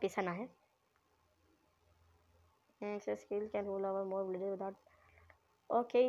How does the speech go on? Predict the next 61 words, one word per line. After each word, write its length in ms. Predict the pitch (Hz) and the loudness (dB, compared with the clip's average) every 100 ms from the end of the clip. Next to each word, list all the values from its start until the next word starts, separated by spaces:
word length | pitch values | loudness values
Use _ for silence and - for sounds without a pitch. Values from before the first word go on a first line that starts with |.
| - | 8
ओए, 220 | 254 285 | 12 12
इन्होंने 260 | 240 254 269 | 12 10 8
अपनी 160 | 262 262 | 10 10
आर्मी 260 | 240 254 | 12 12
भेजना 220 | 262 233 247 | 10 8 8
स्टार्ट 240 | 233 233 | 8 8
कर 100 | 233 | 6
दी, 160 | 247 277 - - - | 4 2 -4 -10 2
मेरी 160 | 208 220 | 10 10
आर्मी 220 | 208 214 | 10 8
ने 80 | 214 | 8
भी 60 | |
अटैक 240 | 214 214 214 | 10 8 6
करना 120 | 214 | 4
स्टार्ट 240 | 214 208 | 4 6
कर 100 | 202 | 4
दिया 160 | 196 214 | 6 6
है। 80 | 214 - - 208 | 4 -2 -8 6
नहीं, 400 | 247 285 311 302 | 10 12 12 10
मैं 200 | 269 269 | 8 8
उस 140 | - 269 | 6 4
किंग 280 | - 262 262 | 4 6 8
को 80 | |
मैं 120 | 269 269 | 8 6
कुछ 120 | 254 | 4
नहीं 120 | 262 | 6
होने 140 | 247 | 8
दूंगा, 220 | 247 247 233 | 8 6 6
मैं 140 | 214 | 8
आया 200 | 226 226 | 8 8
हूँ 80 | 233 | 6
उस 60 | 226 | 4
किंगडम 260 | 220 220 | 4 4
की 80 | 220 | 6
हेल्प 220 | 202 220 | 6 6
करने, 320 | 220 214 202 - - _ _ _ _ - | 6 6 4 -2 -14 _ _ _ _ -4
उस 120 | 202 | 0
किंगडम 240 | 220 220 | 2 4
को 60 | 226 | 4
मैं 100 | 226 | 4
कुछ 140 | 220 | 4
भी 100 | 220 | 6
नहीं 80 | 226 | 6
होने 140 | 220 | 6
दूंगा। 300 | 214 214 196 - - _ _ _ _ | 4 4 2 -2 -18 _ _ _ _
ओके, 680 | 226 247 262 269 269 277 269 - - 233 | 8 8 10 10 12 12 10 4 0 2
उनकी 180 | 226 233 | 8 10
आर्मी 340 | 220 220 226 | 10 10 4
की, 240 | 226 233 220 | 2 0 2
उनकी 200 | 220 233 | 4 6
आर्मी 200 | 233 247 | 6 4
कितनी 300 | 240 214 185 | 2 2 0
है 120 | 180 - _ _ _ _ _ _ | -2 -10 _ _ _ _ _ _
यार? 200 | 214 196 | 0 2
रुको, 160 | 190 208 | 2 2
रुको, 160 | 196 196 | 2 2
मुझे 140 | 196 | 6
आर्मी 260 | 190 190 202 | 6 6 4
देखने 240 | 196 196 | 2 2
दो 60 | 185 | 0
उनकी। 300 | 190 196 | 0 -2